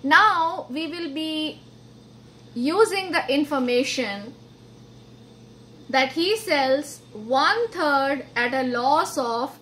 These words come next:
twenty percent. So for the one third land,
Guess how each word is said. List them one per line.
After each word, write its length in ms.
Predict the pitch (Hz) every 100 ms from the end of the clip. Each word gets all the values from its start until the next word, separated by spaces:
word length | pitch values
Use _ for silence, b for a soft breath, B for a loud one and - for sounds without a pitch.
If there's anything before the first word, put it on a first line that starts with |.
| -
twenty 400 | 240 214 226 240
percent. 580 | 226 185 - 151 - - - - - - - - - - - - - - - - - - - - - - - - - - - - - - - - - - - -
So 640 | - 311 294 285 285 - - -
for 260 | 320 311 294
the 260 | 320 285
one 360 | 262 339 453 466
third 440 | 381 349 359 302
land, 960 | 269 247 240 214 202 196 214 262 311 302